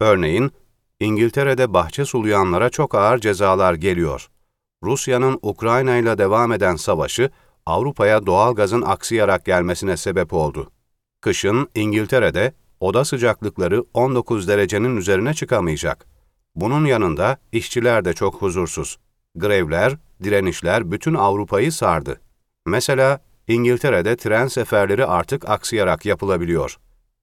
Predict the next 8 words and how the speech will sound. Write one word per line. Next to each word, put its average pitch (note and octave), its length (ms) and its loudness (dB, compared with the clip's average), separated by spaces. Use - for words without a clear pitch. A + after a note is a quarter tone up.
İşçi B2 360 -6
grevleri G#2 480 2
yüzünden F#2 560 -2
havaalanları G#2 840 2
yarı A2 280 0
çalışır F2 420 -2
halde D#2+ 460 -2
bavullar F#2+ 580 0